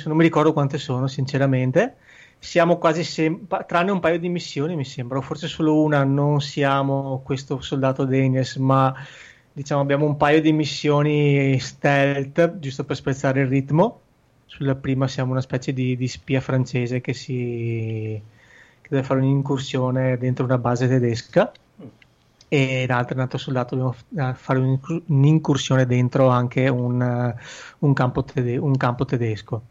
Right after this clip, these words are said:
E poi per spezzare il ritmo abbiamo anche delle missioni dove possiamo guidare una jeep, un carro armato, un aereo,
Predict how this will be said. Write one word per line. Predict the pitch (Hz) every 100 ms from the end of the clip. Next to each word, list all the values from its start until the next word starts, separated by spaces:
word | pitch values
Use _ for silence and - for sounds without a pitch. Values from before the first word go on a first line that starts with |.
| - _ _ - - - - _ _ _ -
E | 170 165 165 160 160 160 160 165
poi | 185 165
per | 170
spezzare | 175 180 180
il |
ritmo | 180 175 156
abbiamo | 151 156
anche | 156 151
delle | 151 147
missioni | 147 147 - 147 143 143
dove | 139
possiamo | 135 131 139 135
guidare | 131 135 131
una | 131
jeep, | 131 123 135 -
un | 135
carro | 135 135
armato, | 131 131 127 127 127
un | 135
aereo, | 127 117 - 180